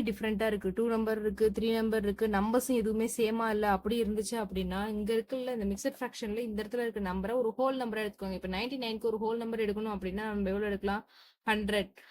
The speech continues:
அதுவே அங்க ஃபார்ட்டி நைன் இருந்துச்சுன்னா, ஃபிஃப்டி. அந்த மாதிரி எடுத்து,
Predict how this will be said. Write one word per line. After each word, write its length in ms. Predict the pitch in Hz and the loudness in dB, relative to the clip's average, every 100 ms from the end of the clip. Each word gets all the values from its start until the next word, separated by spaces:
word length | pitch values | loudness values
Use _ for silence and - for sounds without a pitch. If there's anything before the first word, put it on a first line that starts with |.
| - 220 | -6 0
அதுவே 200 | 262 302 | 2 4
அங்க 120 | 254 254 | 2 4
ஃபார்ட்டி 240 | 233 254 240 | 4 4 0
நைன் 180 | 226 240 | 0 0
இருந்துச்சுன்னா, 520 | 240 226 208 214 262 320 _ _ - | 0 -2 -2 -2 -2 -2 _ _ -14
ஃபிஃப்டி. 340 | 214 - 226 190 _ - | -12 -4 -4 -4 _ -6
அந்த 100 | 214 262 | 0 4
மாதிரி 160 | 277 277 | 4 4
எடுத்து, 200 | 196 190 | 2 0